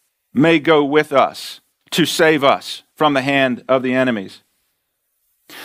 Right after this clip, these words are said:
They were no longer looking to God to save them. They were now looking to this box to save them. Now, of course, the ark was a,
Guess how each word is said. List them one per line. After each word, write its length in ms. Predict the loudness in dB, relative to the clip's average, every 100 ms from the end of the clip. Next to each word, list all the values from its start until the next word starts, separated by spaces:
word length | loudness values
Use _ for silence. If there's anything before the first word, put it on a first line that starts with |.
| -2
They 120 | 0
were 100 | 2
no 200 | 4 4
longer 320 | 6 4 2
looking 340 | -2 -2 -4 -6
to 120 | -8
God 640 | -2 4 6 6 4 0
to 80 | -12
save 420 | -4 0 0 0
them. 400 | 0 0 -2 -8 _ _ _ _ _ _ _ _ _ _
They 140 | 0 2
were 140 | 4
now 160 | 2 2
looking 500 | 0 -2 -4 -6 -12 _ 0
to 120 | 2
this 180 | 2 2
box 600 | 6 6 6 -2 -16 -16 -20 _ _
to 120 | -6 0
save 320 | 2 2 0
them. 300 | -4 -4 -10 _ _ _ _ _ _ _ _ _ _ _ _ _ _
Now, 80 | -4
of 100 | 0
course, 260 | 2 2 -2
the 100 | 0
ark 300 | 2 2 -2
was 180 | -6
a, 160 | -4